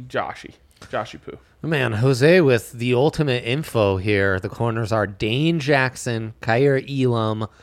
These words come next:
Speaker 2: who everyone loved that Kaiir Elam showed up with a notebook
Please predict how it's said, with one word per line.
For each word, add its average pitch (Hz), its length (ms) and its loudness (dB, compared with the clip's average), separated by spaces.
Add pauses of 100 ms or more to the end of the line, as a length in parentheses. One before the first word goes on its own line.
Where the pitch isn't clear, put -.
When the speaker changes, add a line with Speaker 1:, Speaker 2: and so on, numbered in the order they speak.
(260)
Speaker 2:
who 117 260 0
everyone 170 720 4
loved 143 320 8
that 113 160 2
Kaiir 131 380 2
Elam 127 460 -2
showed 151 500 2
up 156 220 4
with 131 180 -2
a 117 80 -2
notebook 120 840 0